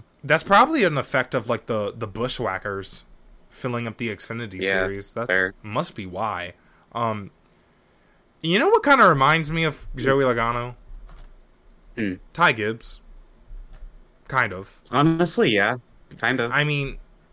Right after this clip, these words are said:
Speaker 1: in a different kind of beat, 'cause Joey wasn't,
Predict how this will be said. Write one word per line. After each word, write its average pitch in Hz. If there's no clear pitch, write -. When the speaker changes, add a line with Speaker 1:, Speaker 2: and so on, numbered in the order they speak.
Speaker 1:
in 165
a 156
different 165
kind 151
of 113
beat, 107
'cause 113
Joey 123
wasn't, 113